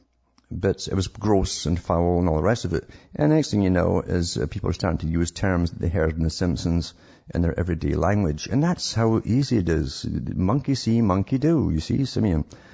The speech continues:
And that's how you bring it into society. Same with music, television. Everyone wants to be, uh, a rapper,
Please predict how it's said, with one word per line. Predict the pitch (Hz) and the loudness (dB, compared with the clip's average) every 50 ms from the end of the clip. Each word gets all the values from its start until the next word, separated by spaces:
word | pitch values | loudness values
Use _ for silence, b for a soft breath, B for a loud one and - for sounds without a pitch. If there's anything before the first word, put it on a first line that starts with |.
| B B B B B - | B B B B B -4
And | - 92 95 98 101 104 104 101 95 - - - - _ - | -2 0 2 2 2 2 2 0 0 -2 -6 -10 -14 _ -20
that's | - - - 95 85 - - | -14 -4 -2 -2 0 0 0
how | 101 | 0
you | 95 98 | 0 0
bring | 87 98 90 90 | 2 2 2 2
it | 85 - | 0 0
into | - 90 87 80 71 - 80 | 0 0 0 0 0 -2 -4
society. | - 85 80 - - 104 95 85 78 78 - - 82 73 69 - B B B B B B | -4 -4 -6 -2 -2 0 0 2 0 0 0 -2 -2 -2 -2 -2 B B B B B B
Same | - - 127 107 | -4 -2 0 2
with | 92 90 - | 2 2 0
music, | 101 98 - 98 - - | 0 0 0 -2 -4 -4
television. | - - 95 95 92 85 95 95 90 87 - 95 90 | -2 0 0 0 0 0 0 0 0 0 0 0 0
Everyone | 90 95 107 92 90 90 87 85 78 - | 0 0 2 2 2 2 2 2 2 0
wants | 92 90 - - | 0 -2 -2 -4
to | - 85 | -6 -6
be, | 80 85 85 82 82 80 B B B B B B B - | -2 -2 0 0 0 -2 B B B B B B B -4
uh, | - 80 - - | -2 -2 0 0
a | - 78 | -2 0
rapper, | 85 98 107 - - 101 95 98 95 - B | 0 0 0 2 2 4 4 4 2 0 B